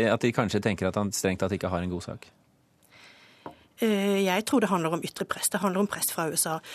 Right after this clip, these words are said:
Speaker 2: Det var jo, har jo lenge vært snakk om at han skulle få asyl i Ecuador, i Venezuela. Og grunnen til at Ecuador for eksempel nå har trukket seg, det er at de har, eh, fått beskjed om at dette påvirker, eh, eh, handelsavtalen med U S A. De,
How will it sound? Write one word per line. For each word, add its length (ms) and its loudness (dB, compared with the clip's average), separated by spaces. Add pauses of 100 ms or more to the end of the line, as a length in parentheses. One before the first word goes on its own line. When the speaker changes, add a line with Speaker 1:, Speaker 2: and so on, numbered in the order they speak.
(180)
Speaker 2:
Det 100 2
var 160 6
jo, 180 6
har 160 2
jo 80 4
lenge 220 2
vært 100 0
snakk 220 -2
om 100 -6
at 80 -10
han 80 0
skulle 240 -4
få 300 -2
asyl 420 2
i 160 2
Ecuador, 560 0
i 80 2
Venezuela. 640 0 (560)
Og 320 6
grunnen 240 4
til 160 0
at 160 -4
Ecuador 400 0
for 160 -2
eksempel 400 -2
nå 220 2
har 100 -2
trukket 320 -4
seg, 240 0
det 80 4
er 160 2
at 160 -4 (140)
de 100 2
har, 400 0
eh, 320 0
fått 320 -8
beskjed 500 4
om 120 2
at 120 -4
dette 220 -8
påvirker, 880 -2
eh, 260 -2 (500)
eh, 120 4
handelsavtalen 920 -2
med 220 -4
U 120 -4
S 140 0
A. 120 -8
De, 200 -2